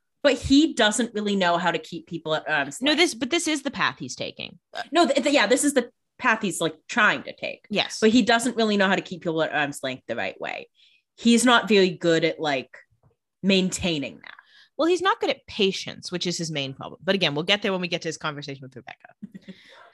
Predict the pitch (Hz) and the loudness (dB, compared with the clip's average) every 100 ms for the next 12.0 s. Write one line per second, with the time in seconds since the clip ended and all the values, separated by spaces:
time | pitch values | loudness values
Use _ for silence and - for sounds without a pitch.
0 | _ - - 262 247 233 - - - 311 | _ -18 -8 -2 0 0 -2 -8 -4 -4
1 | 339 302 - 202 185 - - 330 247 220 | -4 -6 -2 0 0 -2 0 2 2 0
2 | 196 185 196 185 190 180 - 175 170 165 | 0 -2 -6 -6 -4 -4 -2 -2 0 -2
3 | 160 160 170 175 170 165 165 151 - - | -4 -4 -4 -4 -8 -8 -8 -8 -10 -6
4 | 233 202 - _ _ _ 180 180 175 143 | -6 -6 -10 _ _ _ -6 -4 -4 -4
5 | 151 269 233 196 202 440 226 175 170 185 | -2 0 0 -2 -2 -2 -2 -2 -4 0
6 | 240 233 349 453 160 170 185 480 170 - | 0 2 2 2 0 -4 -4 -2 -2 -4
7 | - _ _ _ _ _ 330 214 - 220 | -16 _ _ _ _ _ 2 4 2 0
8 | 220 - - 302 330 - 359 339 247 247 | 0 -6 4 6 6 2 2 4 4 6
9 | 277 220 214 - 226 220 196 - - 196 | 6 4 0 0 4 4 2 -6 -6 0
10 | 208 233 311 - 285 285 285 - 254 214 | 2 0 -2 0 0 0 -4 -2 -2 0
11 | 233 302 - _ 214 214 180 135 - - | -2 -6 -12 _ -4 -4 -4 -10 -18 -20